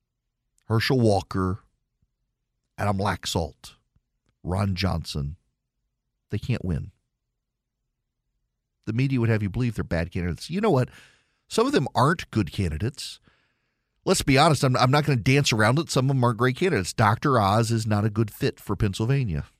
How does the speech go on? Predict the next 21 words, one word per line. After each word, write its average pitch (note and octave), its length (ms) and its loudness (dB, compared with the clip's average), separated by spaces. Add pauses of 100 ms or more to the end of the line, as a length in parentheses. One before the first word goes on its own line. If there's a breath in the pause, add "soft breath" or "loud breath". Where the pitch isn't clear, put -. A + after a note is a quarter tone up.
(760)
but G#2+ 100 0
he G#2 100 0
can A2+ 200 -2
win. C#3 260 -4 (1700 loud breath)
Herschel F3 480 4
Walker F3+ 460 4
is C3 120 4
a C3 100 4
good D#3 300 0
fit E3+ 240 0
for C3 160 0
Georgia. C#3 340 2
He's A2+ 180 0
just F#3 200 -6
not D3+ 140 -2
a A#2 40 -4
strong B2 280 0
candidate, B2 440 -2
in A#2+ 160 0
part D#3+ 240 -2
because, B2+ 300 -2